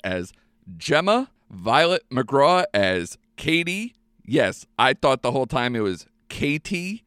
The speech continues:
like as a K and a T and an I E. Uh, no,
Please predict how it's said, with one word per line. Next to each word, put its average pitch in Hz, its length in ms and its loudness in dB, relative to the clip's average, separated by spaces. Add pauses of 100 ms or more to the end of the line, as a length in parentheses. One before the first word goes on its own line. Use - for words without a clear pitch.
(140)
like 104 220 -2
as 104 200 -4
a 95 80 -6
K 120 460 0
and 113 100 -4
a 92 80 -4
T 117 280 -6
and 101 120 -4
an 95 100 -4
I 104 200 0
E. 110 220 -4 (260)
Uh, 98 280 2
no, 165 200 0